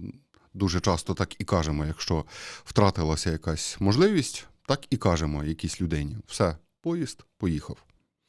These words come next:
Махни рукою, все вже, все скінчено. Е, ця аналогія, м, про те, що ми сьогодні чуємо. І ми з вами чуємо про,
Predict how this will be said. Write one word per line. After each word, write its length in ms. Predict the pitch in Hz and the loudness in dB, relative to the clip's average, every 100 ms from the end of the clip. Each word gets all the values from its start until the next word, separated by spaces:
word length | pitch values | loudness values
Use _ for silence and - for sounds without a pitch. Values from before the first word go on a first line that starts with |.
| - - - - - - | -20 -20 -18 -18 -16 2
Махни 300 | - - 151 | 2 6 6
рукою, 420 | 110 - 87 78 | 6 6 4 4
все 220 | 73 - | 2 4
вже, 200 | 92 76 - - - - | 4 4 -2 -6 -10 -4
все 180 | - | 0
скінчено. 540 | 127 - 95 - 76 76 _ _ _ _ _ - - - - - _ - | 0 4 4 4 -2 -4 _ _ _ _ _ -20 -20 -18 -20 -20 _ 2
Е, 460 | 98 95 92 90 82 73 - - - - _ | 4 6 6 4 2 -4 -14 -20 -20 -20 _
ця 220 | - 175 156 | 2 4 6
аналогія, 800 | 139 135 185 160 135 117 107 101 | 6 6 4 6 6 6 6 4
м, 600 | - 92 90 85 82 80 | 0 -2 -2 -2 -2 0
про 160 | 123 120 | 0 4
те, 220 | 156 147 | 4 4
що 160 | - | 4
ми 120 | 113 107 | 4 6
сьогодні 360 | 110 104 104 | 6 8 6
чуємо. 480 | - 87 82 82 113 _ _ _ _ _ _ _ _ _ _ _ _ _ - - - - - - | 6 4 4 2 -2 _ _ _ _ _ _ _ _ _ _ _ _ _ -18 -18 -20 -20 -16 4
І 120 | 113 | 6
ми 240 | 113 131 | 8 8
з 60 | 107 | 6
вами 300 | 110 113 104 | 6 6 6
чуємо 580 | - 127 131 123 113 104 | 4 4 4 6 4 2
про, 720 | - 90 92 92 92 90 | 0 0 4 4 6 4